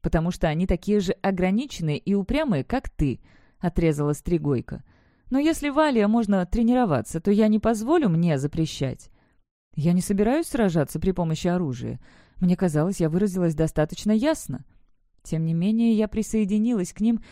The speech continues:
из чистого любопытства, из-за того, чтобы понаблюдать, как тренируется Николай. По крайней мере, я пыталась себя в этом убедить. «Возможно, однажды тебе придётся защищаться», — произнёс Ярон, «или защищать тех, кого любишь.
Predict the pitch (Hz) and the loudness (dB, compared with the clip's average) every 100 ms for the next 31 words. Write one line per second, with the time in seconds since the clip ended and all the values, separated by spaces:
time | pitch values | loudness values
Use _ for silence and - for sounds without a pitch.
0 | - - 233 - - 285 - 262 262 247 | -14 -2 -2 -2 -6 -6 -4 -2 0 0
1 | 269 - 160 - - - - - - 226 | 0 0 -2 -4 -12 -14 -14 -20 -2 0
2 | 196 220 220 226 247 214 208 214 208 190 | 2 2 2 2 0 0 0 2 0 2
3 | 190 220 240 214 - 196 196 190 233 - | 2 0 0 -4 -2 0 2 2 0 -2
4 | 226 226 240 202 123 - _ _ _ _ | -2 -2 -2 -2 -4 -8 _ _ _ _
5 | - - 175 180 180 190 220 196 - - | -6 0 2 2 2 2 2 0 -2 0
6 | 190 233 233 - 190 175 220 233 - 226 | 2 2 0 -2 -2 0 0 -2 -2 -2
7 | 233 202 139 107 - - _ _ _ _ | -2 -2 -4 -8 -12 -20 _ _ _ _
8 | _ - 190 226 294 349 302 277 233 294 | _ -2 2 2 2 -2 0 -2 0 -2
9 | 233 240 208 226 220 214 254 - 202 202 | -2 -4 -2 0 0 0 -2 -4 -2 -2
10 | - 202 - 247 - - - - _ _ | -2 -4 -4 -8 -8 -12 -16 -16 _ _
11 | - 165 156 160 147 151 139 123 127 - | -2 0 0 -2 -4 -2 -2 -2 -6 -12
12 | - - _ - 254 359 277 269 226 - | -20 -20 _ -4 0 0 0 -2 -2 0
13 | 233 - 254 294 - 135 135 139 170 196 | 0 0 -2 -2 -2 0 0 0 -4 -8
14 | - | -12